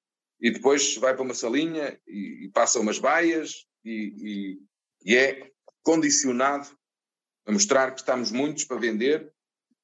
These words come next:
e raramente ia, não digo, du-, uma ou duas vezes por ano, e encontrava sempre dois ou três colegas, concorrentes de, de, do Douro, ou de outras cooperativas, ou de outras empresas.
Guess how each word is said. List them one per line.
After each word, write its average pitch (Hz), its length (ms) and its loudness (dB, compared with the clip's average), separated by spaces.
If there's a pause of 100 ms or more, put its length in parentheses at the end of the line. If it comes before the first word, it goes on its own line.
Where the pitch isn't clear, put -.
(320)
e 139 220 4
raramente 180 680 2
ia, 185 280 -4 (680)
não 139 120 -4
digo, 147 480 2
du-, 156 300 0
uma 160 220 -2
ou 147 80 -4
duas 151 260 0
vezes 127 200 2
por 139 180 -4
ano, 160 320 -2 (140)
e 175 120 -10
encontrava 175 540 -2
sempre 185 300 -2
dois 180 320 0
ou - 120 -6
três 185 220 -2
colegas, 190 640 -2 (300)
concorrentes 151 840 -2 (760)
de, 117 120 -6 (420)
de, 120 320 -2
do 139 160 0
Douro, 175 480 0 (340)
ou 143 140 2
de 143 60 2
outras 135 200 -4
cooperativas, 175 800 -4
ou 143 120 0
de 143 80 0
outras 113 220 -6
empresas. 165 640 -2